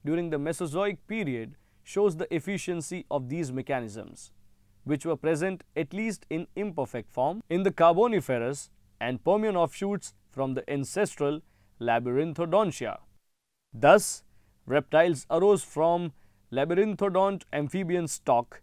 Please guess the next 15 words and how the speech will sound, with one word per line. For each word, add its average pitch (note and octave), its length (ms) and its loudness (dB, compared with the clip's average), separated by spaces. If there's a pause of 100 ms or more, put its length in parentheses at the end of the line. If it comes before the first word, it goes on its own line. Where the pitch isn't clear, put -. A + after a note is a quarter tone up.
(220)
in C#3 140 -4
the B2+ 80 -4
Carboniferous. A#2 960 -2 (640)
The C3+ 100 -4
most G3+ 440 0
famous A#3 600 -2 (160)
members G3 600 0
of C#3 140 -2
the C3 100 -2
reptile C3+ 400 0
family, D3 460 -2 (360)
the C3 80 -2
dinosaurs, C#3+ 800 -2 (280)
became E3+ 460 -2
extinct G#3+ 640 -4